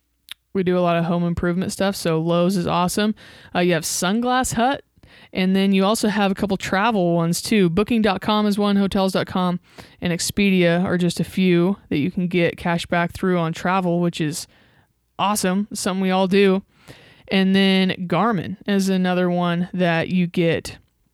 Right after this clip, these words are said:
back. And this is, these are just a few. There are, like, fifteen hundred brands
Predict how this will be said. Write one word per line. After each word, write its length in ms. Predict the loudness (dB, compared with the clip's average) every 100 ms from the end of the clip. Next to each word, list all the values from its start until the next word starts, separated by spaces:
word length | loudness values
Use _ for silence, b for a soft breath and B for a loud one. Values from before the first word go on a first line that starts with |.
| _ _ _ _ -20 _ _
back. 320 | -2 -2 -4 -4
And 200 | 0 2
this 180 | 2 2
is, 180 | 0
these 280 | 2 0 2
are 80 | 2
just 320 | 2 -2 -2
a 80 | -8
few. 320 | -2 2 4
There 180 | 4 0
are, 60 | -2 _ _ _ -10
like, 180 | -10 -8
fifteen 440 | -4 -4 -2 -2 0
hundred 400 | -2 0 -2 -2
brands 480 | -4 -2 -2 -6